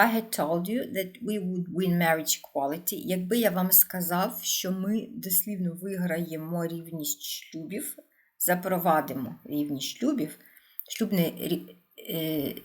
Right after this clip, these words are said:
шлюбну рівність, шлю-, and secure the right, і забезпечимо право to health insurance, на медичне страхування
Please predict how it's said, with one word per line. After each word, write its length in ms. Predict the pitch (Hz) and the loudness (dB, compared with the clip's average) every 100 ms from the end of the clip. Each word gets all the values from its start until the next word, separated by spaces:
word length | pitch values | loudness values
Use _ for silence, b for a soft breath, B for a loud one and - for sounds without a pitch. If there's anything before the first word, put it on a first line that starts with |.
| - - - - | -18 -20 -20 -6
шлюбну 560 | 175 - - - 202 190 | -2 0 0 2 4 8
рівність, 680 | 175 170 156 156 151 - - | 8 6 2 0 0 -2 -6
шлю-, 280 | - - - B B B B 170 | -6 -8 -14 B B B B -2
and 60 | 165 | 4
secure 680 | - 175 180 233 240 196 175 | 4 4 0 0 4 4 4
the 140 | 156 | 2
right, 280 | 156 160 175 | 4 4 2
і 80 | 196 | 0
забезпечимо 1120 | 180 185 180 180 - 190 185 - 165 156 147 - _ _ _ | 2 0 4 4 6 4 4 0 -2 -6 -8 -10 _ _ _
право 800 | - 175 160 143 147 170 208 - - _ _ _ - | -4 0 0 -2 -2 0 0 -2 -12 _ _ _ -10
to 180 | 175 170 | -4 2
health 320 | 170 165 147 | 2 0 -4
insurance, 720 | 143 - - 143 170 202 - - | -4 -4 -2 0 0 0 -2 0
на 540 | 170 190 175 - - | 2 4 4 0 -4
медичне 540 | 170 180 180 - - 175 | 0 2 2 -2 0 0
страхування 1120 | - - 170 - 156 147 143 156 180 - | 0 -2 -6 -8 -2 0 0 -2 -2 -4